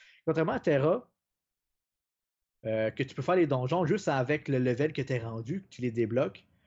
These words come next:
à Final Fantasy quatorze, faut que tu fasses la main quest jusqu'au donjon pour débloquer le donjon.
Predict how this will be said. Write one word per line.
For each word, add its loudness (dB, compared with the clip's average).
à -2
Final 0
Fantasy 0
quatorze, 2
faut -2
que -6
tu -14
fasses -2
la 2
main -2
quest 2
jusqu'au -2
donjon 2
pour -4
débloquer 2
le -6
donjon. -6